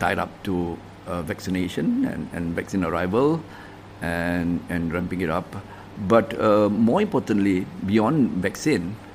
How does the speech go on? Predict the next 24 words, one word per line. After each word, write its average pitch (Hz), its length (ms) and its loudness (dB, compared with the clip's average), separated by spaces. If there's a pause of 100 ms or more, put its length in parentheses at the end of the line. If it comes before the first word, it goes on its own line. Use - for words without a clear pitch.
because 101 220 0
vaccine 95 600 2
is, - 300 -8 (240)
is 127 320 2 (480)
really, 101 380 4 (100)
you 101 60 4
know, 80 260 0
the 90 220 -4
solution, 156 540 4
but 113 180 6
not 120 160 4 (580)
the 101 100 4
silver 107 680 4
bullet 98 680 2
that 98 140 0
solve 92 220 0
it - 120 -2
all. 170 400 6 (480)
So, 117 480 8
uh, 110 460 6
uh, 101 60 0 (200)
you 120 80 2
know, 110 80 6
when 107 340 4